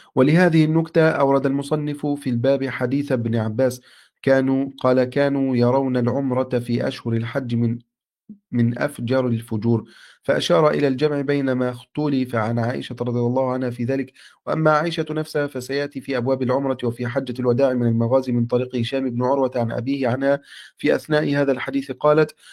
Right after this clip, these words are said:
"وكنت ممن أهل بعمرة"، وسبق في كتاب الحيض من طريق ابن شهاب نحوه عن عروة. زاد أحمد من وجه آخر عن الزهري: "ولم أسق هديا". فادعى إسماعيل القاضي وغيره أن هذا غلط من عروة،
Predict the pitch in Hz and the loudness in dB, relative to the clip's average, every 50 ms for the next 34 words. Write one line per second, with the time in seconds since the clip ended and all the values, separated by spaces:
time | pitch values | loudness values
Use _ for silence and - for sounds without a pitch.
0 | - - _ _ - 131 127 175 175 170 160 170 160 165 165 160 156 151 151 143 | -20 -20 _ _ 0 2 4 4 4 4 2 2 2 2 4 4 2 2 0 0
1 | 139 151 160 156 143 123 135 131 143 151 139 123 120 120 117 113 113 113 113 - | 0 2 2 2 2 2 2 0 0 0 0 0 -2 -2 -4 -4 -2 -4 -2 -2
2 | 135 131 127 123 - 127 120 127 120 120 123 123 135 131 127 123 117 135 135 123 | -2 0 0 0 -2 -2 -4 -4 -6 -6 -6 -4 -2 -2 -2 -2 -4 -4 -4 -2
3 | 123 123 120 117 120 120 127 131 - 131 120 120 117 - 120 123 135 131 127 120 | 0 0 0 0 0 0 -2 -2 -4 -2 -2 -2 -2 0 0 0 0 0 0 0
4 | 123 135 - - 117 120 131 - - _ - - - _ _ - 123 131 123 104 | 0 -2 -2 0 0 0 0 -2 -6 _ -20 -20 -20 _ _ -2 0 0 2 2
5 | 135 139 135 127 120 - 117 110 - 98 113 120 135 131 131 135 143 143 - 151 | 2 2 2 2 2 2 0 -2 -2 -2 0 2 4 4 4 4 2 0 -4 -4
6 | 147 143 135 135 131 135 139 143 139 143 135 139 131 143 147 139 - 135 127 123 | -4 -4 -2 -2 -2 -2 -2 -2 -2 -4 -4 -2 0 0 0 0 0 0 0 2
7 | 123 123 117 117 117 120 127 143 151 147 _ - - - - _ _ _ 135 135 | 0 0 0 0 0 0 0 0 -2 -4 _ -18 -20 -20 -20 _ _ _ 2 4
8 | 143 143 147 147 160 165 160 160 - - - - 117 131 131 123 120 120 117 117 | 4 4 2 0 -2 -2 -2 -4 -6 -8 -10 -6 -4 -4 0 4 4 6 6 6
9 | 113 117 _ _ _ - - _ _ - - 123 127 135 151 147 147 151 151 131 | 2 0 _ _ _ -20 -20 _ _ -2 0 0 2 4 4 4 4 2 2 -2
10 | 131 - 147 139 135 147 156 143 131 127 - 139 139 139 143 143 139 135 120 117 | -4 -4 -4 -2 -2 0 0 -2 -2 -2 2 2 2 4 2 2 0 0 0 2
11 | 110 131 135 131 127 131 135 135 135 135 143 - 123 127 123 127 127 143 156 156 | 2 0 0 0 0 -2 -2 -4 -4 -4 -4 -4 -4 -4 -4 -4 -2 -2 -2 -2
12 | 151 139 135 123 117 123 135 135 127 - 120 117 113 110 107 113 123 123 113 113 | 0 0 0 0 0 2 0 0 0 -2 -4 -4 -4 -4 -4 -4 0 0 0 0
13 | 113 | 0